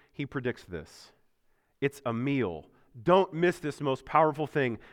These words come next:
Jesus eats and offers friendship with sinners.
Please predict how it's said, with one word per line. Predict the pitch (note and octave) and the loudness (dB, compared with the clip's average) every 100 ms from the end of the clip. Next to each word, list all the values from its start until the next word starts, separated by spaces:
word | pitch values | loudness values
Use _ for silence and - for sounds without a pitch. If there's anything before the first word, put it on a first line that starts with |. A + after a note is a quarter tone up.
| - | -16
Jesus | A#2+ F3+ G3+ G3 F3+ - | -4 0 2 2 0 -4
eats | F3+ G3+ G3 D#3 | 0 0 0 2
and | D#3+ | 6
offers | E3 E3 D#3 - | 6 6 2 -2
friendship | - E3+ E3 - D#3+ C3+ | 2 2 2 -2 -4 -2
with | C3 | -6
sinners. | - E3 D3 | 2 4 4